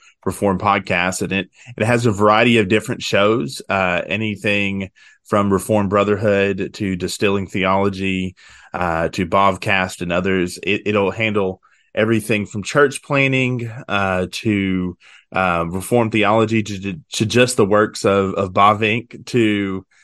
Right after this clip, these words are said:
um, talking about theology while, uh, sipping great, uh, bourbons and, and scotches and other things,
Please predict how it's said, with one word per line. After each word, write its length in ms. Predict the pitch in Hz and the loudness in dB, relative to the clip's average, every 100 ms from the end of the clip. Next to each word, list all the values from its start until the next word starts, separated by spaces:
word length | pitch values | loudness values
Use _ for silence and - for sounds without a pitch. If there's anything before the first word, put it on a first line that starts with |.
| _ - | _ -2
um, 460 | 101 101 95 90 - _ _ _ _ - | 0 2 -2 -6 -14 _ _ _ _ -2
talking 360 | 131 123 135 | 2 4 4
about 220 | 120 110 | 2 2
theology 500 | 123 110 110 113 113 | 4 4 4 2 -2
while, 680 | 107 104 101 101 98 98 101 | -4 -2 -2 0 -2 -4 -6
uh, 340 | 90 95 92 92 | -6 -4 -2 -4
sipping 880 | - 107 95 101 95 95 85 - 95 | -2 -4 -2 -4 -4 -6 -6 -6 -2
great, 560 | 104 95 98 - - - | 2 2 2 -2 -18 -6
uh, 400 | 95 92 90 87 | -2 0 2 0
bourbons 720 | 82 87 98 104 98 98 92 98 | -2 2 2 4 0 -2 -4 -4
and, 260 | 90 82 | -4 -4
and 420 | - 90 90 87 | -4 -2 -2 -6
scotches 500 | - - 101 - 107 | -4 -2 0 0 -2
and 120 | 98 95 | 0 0
other 180 | 101 | 0
things, 500 | 95 113 120 135 135 | 2 2 2 0 -4